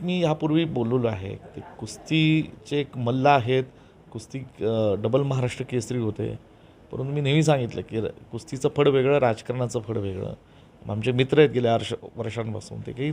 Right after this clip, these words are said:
थोडं ॲक्टिव्ह, चांगल्या पद्धतीने वेगळ्या माध्यमातून आहेत ते, परंतु लोकसभा निवडणूक लढणं हे फार सोपी गोष्ट नसते. सहा विधानसभा मतदारसंघ त्याच्यामध्ये येतात. सांगली लोकसभा मतदारसंघात जवळजवळ सहाशे, सातशे गावं आहेत. जिल्हा परिषद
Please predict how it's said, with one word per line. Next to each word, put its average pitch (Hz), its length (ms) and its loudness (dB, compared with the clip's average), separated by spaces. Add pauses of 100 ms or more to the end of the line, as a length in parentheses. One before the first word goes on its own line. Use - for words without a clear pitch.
(100)
थोडं 135 160 2
ॲक्टिव्ह, 143 380 2
चांगल्या 131 340 -2
पद्धतीने 131 440 -6 (420)
वेगळ्या 127 240 4
माध्यमातून 123 480 0
आहेत 127 280 2
ते, - 480 -10 (540)
परंतु 208 580 4 (200)
लोकसभा 170 500 -4
निवडणूक 190 440 4
लढणं 151 420 2 (340)
हे 147 40 -12 (100)
फार 170 180 -2
सोपी 165 340 -4
गोष्ट 160 280 2
नसते. 120 320 -10 (440)
सहा 151 260 0
विधानसभा 160 500 6
मतदारसंघ 123 640 -2
त्याच्यामध्ये 104 480 -8
येतात. - 200 -10 (420)
सांगली 139 360 2
लोकसभा 147 420 4
मतदारसंघात 135 720 0
जवळजवळ 135 320 4
सहाशे, 139 460 0
सातशे 131 280 -2
गावं 123 260 0
आहेत. 113 100 -4 (800)
जिल्हा 127 220 4
परिषद 135 320 -2